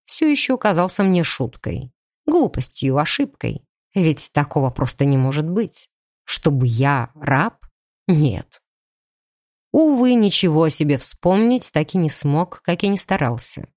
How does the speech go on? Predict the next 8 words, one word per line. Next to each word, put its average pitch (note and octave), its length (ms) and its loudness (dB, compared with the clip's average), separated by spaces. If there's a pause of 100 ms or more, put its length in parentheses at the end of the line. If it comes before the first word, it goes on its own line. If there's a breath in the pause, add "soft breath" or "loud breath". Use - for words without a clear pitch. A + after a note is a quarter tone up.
(380)
Знал F3+ 380 2
лишь, B2+ 260 -2
что - 420 -2
рабом C3+ 720 0
быть D3+ 380 0
никак C#3+ 400 0
не D#3+ 100 2
могу. B2 380 -4